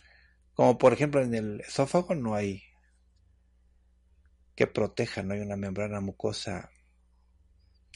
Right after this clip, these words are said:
que proteja bien el reflujo, o sea, se regresa lo ácido, lo avinagrado del estómago, y entonces carcome.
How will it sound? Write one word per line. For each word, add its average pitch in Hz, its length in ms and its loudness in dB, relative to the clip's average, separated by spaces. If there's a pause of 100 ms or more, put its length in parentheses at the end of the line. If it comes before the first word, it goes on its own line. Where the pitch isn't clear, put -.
(120)
que - 120 -8
proteja 101 480 -8
bien 110 340 -6 (440)
el 113 180 0
reflujo, 117 400 -2
o 98 100 -4
sea, 101 280 -4 (220)
se - 180 0
regresa 113 600 0 (840)
lo 104 240 0
ácido, - 440 -6 (380)
lo 107 120 -4
avinagrado 107 760 -4 (580)
del 101 200 -8
estómago, 117 600 -10 (1700)
y 113 140 -2
entonces 107 360 -6
carcome. 110 600 -6